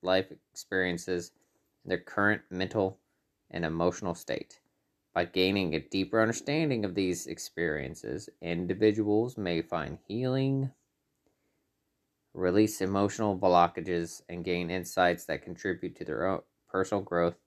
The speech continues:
and self-acceptance. And honestly, whether it's a past life thing or not, I hope you guys all find that. I hope you find ways to heal and release your blockage and gain insights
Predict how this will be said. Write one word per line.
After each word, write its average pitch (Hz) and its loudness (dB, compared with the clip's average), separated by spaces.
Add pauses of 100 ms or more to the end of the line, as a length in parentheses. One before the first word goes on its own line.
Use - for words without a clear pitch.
(220)
and 87 -10
self-acceptance. - -6 (1200)
And 76 -6
honestly, 98 0 (1300)
whether 92 -4
it's 87 -6
a - -20
past 107 2
life 98 0
thing 92 -6
or 85 -4
not, 85 -2 (680)
I 143 4
hope 110 2
you 87 -14
guys - -8
all 76 -2
find 82 -8
that. 82 -4 (440)
I 117 2
hope 120 0
you 104 0
find 85 -6
ways 80 -2
to 87 -4
heal 90 -4 (440)
and 90 -10
release 85 0
your 92 -2
blockage 85 0 (100)
and 98 -12
gain 107 2
insights 98 0